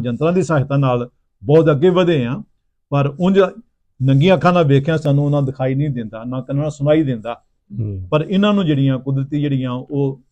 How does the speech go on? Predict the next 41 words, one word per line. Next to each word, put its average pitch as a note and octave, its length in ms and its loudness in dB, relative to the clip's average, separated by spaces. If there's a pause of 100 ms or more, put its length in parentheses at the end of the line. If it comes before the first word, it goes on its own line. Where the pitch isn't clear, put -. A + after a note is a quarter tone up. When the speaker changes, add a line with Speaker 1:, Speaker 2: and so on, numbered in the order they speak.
(120)
Speaker 1:
ਅ, - 20 -6
ਜਿਹੜੀਆਂ B2+ 400 -6
ਦਾਤਾਂ A#2 320 -8
ਆਖੀਏ A#2+ 320 -8
ਮਿਲੀਆਂ B2 340 -2
ਹੋਈਆਂ, A2 260 -2
Speaker 2:
ਹਾਂਜੀ, G#2 380 -6
ਉਹ G#2+ 80 -8
Speaker 1:
ਇਹ D#3 200 0
ਕਰ D3 200 0
ਸਕਦੇ, C3 360 -4
ਇਸ D#3+ 140 -6
ਲਈ D3+ 240 -2 (360)
ਇਹ E3 100 2
ਮਹਿਸੂਸ C#3+ 420 0
ਕਰ E3 220 -2
ਲੈਂਦੇ B2+ 360 -2
ਸੀਗੇ। A#2 360 -12 (640)
ਕੁਝ G#3+ 160 4
ਸ਼ਬਦ G3+ 240 4
ਜਿਹੜੇ G3+ 260 6
ਹੈਗੇ D3 340 2
ਆ, A#2 200 -6 (500)
ਉਹ F3 120 4
ਜਿਹੜੇ E3 320 4
ਆ C#3+ 220 0 (260)
ਅਪਸ਼ਗਨ D3 420 -2
ਜਿਹੜੇ D3+ 300 2
ਆ, C#3 80 2
ਉਹ C#3 260 -2
ਸਫਰ C#3 300 -4
ਨਾਲ D3+ 180 0
ਸੰਬੰਧਿਤ D3 480 -4
ਹੈਗੇ B2+ 280 -8
ਆ, C#3+ 100 -14 (920)
ਮਤਲਬ B2+ 100 -2
ਇਹਨਾਂ E3 160 2
ਦਾ E3 60 6
ਵਿਸਥਾਰ C#3+ 360 2
ਹੁੰਦਾ D3 240 2
ਗਿਆ G#2+ 300 -8